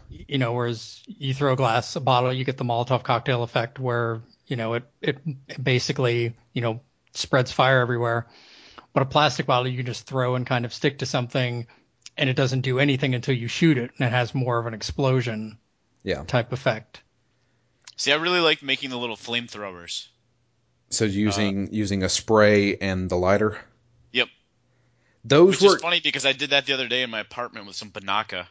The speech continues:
Speaker 3: I wasn't sure if Binaca had a high enough alcohol content. It most certainly does. It makes a hell of a
Speaker 2: <laughs>
Speaker 3: fireball.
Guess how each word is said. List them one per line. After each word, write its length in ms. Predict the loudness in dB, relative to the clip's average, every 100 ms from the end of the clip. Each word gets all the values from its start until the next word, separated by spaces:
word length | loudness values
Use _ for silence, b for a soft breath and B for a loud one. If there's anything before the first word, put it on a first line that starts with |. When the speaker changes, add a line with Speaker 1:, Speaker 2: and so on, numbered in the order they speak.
| _
Speaker 3:
I 80 | -8
wasn't 260 | -6 -6 -6
sure 240 | -4 -6
if 100 | -6
Binaca 560 | -6 -2 -2 -2 -10 -12 _ _ _ B B -20 _ _ _
had 200 | -6 -2
a 20 |
high 200 | 0 0
enough 200 | -2 -2
alcohol 400 | -6 -8 -8 -12
content. 400 | -10 -12 -10 -10 -6
It 120 | -6
most 240 | -4 -4 -4
certainly 360 | -4 -4 -6
does. 340 | 0 0 0 -4
It 60 |
makes 180 | -4 -4
a 80 | -6
hell 260 | -2 -2
of 80 | -2
a 60 | -6
Speaker 2:
<laughs> 80 | -8
Speaker 3:
fireball. 480 | -8 -8 -10 -14